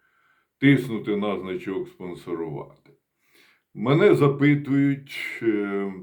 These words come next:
так би мовити, мої спонсори: а що далі буде із Трампом, Сполученими Штатами Америки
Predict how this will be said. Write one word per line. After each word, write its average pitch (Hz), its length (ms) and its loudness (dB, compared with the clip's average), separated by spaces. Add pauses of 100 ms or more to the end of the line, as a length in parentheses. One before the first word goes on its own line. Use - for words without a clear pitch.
так 101 180 -6
би 104 120 -2
мовити, 107 480 -2
мої 101 340 -4
спонсори: 110 1040 -6 (640)
а 113 220 -2
що 202 340 2
далі 147 440 0
буде 131 680 -4
із 104 540 -4
Трампом, 120 880 -6
Сполученими 101 800 -6
Штатами 92 560 -8
Америки 113 1120 -2